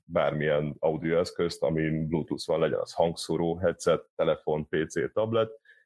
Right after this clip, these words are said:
és egy telefonos applikáció segítségével te tudod irányítani ezt a hálózatot, hogy éppen melyik hangszóróról, melyik, melyik, ö, inputról szóljon a zene,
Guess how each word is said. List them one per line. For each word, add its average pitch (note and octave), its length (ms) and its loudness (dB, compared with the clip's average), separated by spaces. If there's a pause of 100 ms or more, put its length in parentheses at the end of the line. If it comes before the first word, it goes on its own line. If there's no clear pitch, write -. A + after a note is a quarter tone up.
és - 180 -2
egy F2+ 100 0
telefonos D#2 480 0
applikáció C#2+ 580 0
segítségével E2 920 0
te E2+ 300 0 (300)
tudod C#2+ 260 0
irányítani D2 480 0
ezt C#2+ 240 0
a D#2 60 2
hálózatot, D2 640 0
hogy D2+ 300 0
éppen D#2 380 -2
melyik G2 300 0
hangszóróról, E2 1000 0
melyik, D#2 500 0 (220)
melyik, E2 380 0
ö, D#2+ 300 2 (360)
inputról F2 600 0
szóljon D#2 380 0
a D#2+ 100 0
zene, D#2 440 2